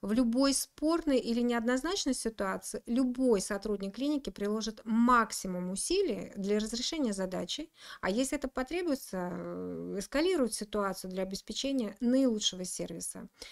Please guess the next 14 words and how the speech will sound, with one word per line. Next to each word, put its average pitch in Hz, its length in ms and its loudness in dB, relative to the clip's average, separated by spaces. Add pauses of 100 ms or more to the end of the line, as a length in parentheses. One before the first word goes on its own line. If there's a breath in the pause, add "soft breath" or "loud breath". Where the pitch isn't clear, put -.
(120 loud breath)
Двери 226 320 2
всех 240 260 -4
руководителей 226 800 -2
и - 20 -4
топ-менеджеров 214 560 -2
компании 226 460 -2
всегда 214 420 0
открыты 190 460 -6
для 202 180 -4
дискуссий 202 720 -2
и 190 500 -4
обсуждения 190 640 -6
наилучших 226 680 2
вариантов 214 400 -4